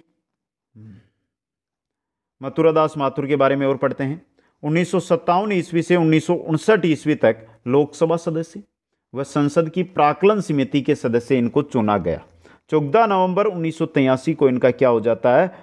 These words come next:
निधन हो जाता है दोस्तों। नेक्स्ट है हरिनारायण शर्मा। राजस्थान में जनजागृति के अग्रणी व्यक्तियों में से एक पंडित हरिनारायण अलवर निवासी थे। आपने राष्ट्रीय स्वतंत्रता आंदोलन में गांधी जी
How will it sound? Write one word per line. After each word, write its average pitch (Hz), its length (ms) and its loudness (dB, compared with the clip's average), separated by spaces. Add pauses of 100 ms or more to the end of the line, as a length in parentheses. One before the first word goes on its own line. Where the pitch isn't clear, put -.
(180)
निधन 170 540 2
हो 120 340 -6
जाता 95 380 -2
है 85 120 -8
दोस्तों। 82 400 -16 (600)
नेक्स्ट 220 300 0
है 240 80 4
हरिनारायण 185 460 2
शर्मा। 95 460 -6 (760)
राजस्थान 151 500 -4
में 190 160 -4
जनजागृति 143 720 0
के 143 360 0 (140)
अग्रणी 180 380 2
व्यक्तियों 156 420 0
में 131 140 -2
से 135 160 -6
एक 135 400 0
पंडित 147 400 0
हरिनारायण 123 600 -4 (460)
अलवर 165 360 -4
निवासी 107 420 -8
थे। - 180 -20 (460)
आपने 147 220 0
राष्ट्रीय 160 400 0
स्वतंत्रता 156 580 0
आंदोलन 143 320 0
में 151 240 -4
गांधी 127 300 -2
जी 127 480 -4